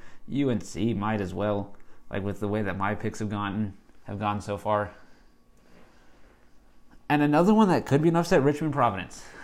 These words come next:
<laughs> I am, I am so tempted to just roll with Richmond here. Like, I am, I am extremely <laughs> tempted just to go, uh, Richmond here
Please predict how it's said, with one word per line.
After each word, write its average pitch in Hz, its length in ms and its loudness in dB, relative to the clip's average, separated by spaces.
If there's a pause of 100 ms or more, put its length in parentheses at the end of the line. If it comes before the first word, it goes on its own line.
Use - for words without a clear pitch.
(140)
<laughs> - 300 -20
I - 160 -4
am, 127 280 0 (400)
I - 140 -4
am 139 100 -2
so - 540 -2
tempted 104 440 -2 (1000)
to 139 80 0
just 117 240 0
roll 113 300 2
with 104 200 0
Richmond 90 320 -6
here. 87 180 -10 (1300)
Like, 131 540 -4
I 139 200 0
am, 120 380 -2 (1120)
I 139 200 -2
am 139 100 2
extremely 143 1600 2
<laughs> 135 60 -10
tempted 110 420 -2 (880)
just 120 200 0
to 135 60 0
go, 120 400 0
uh, 98 220 0
Richmond 104 380 -2
here 101 200 -2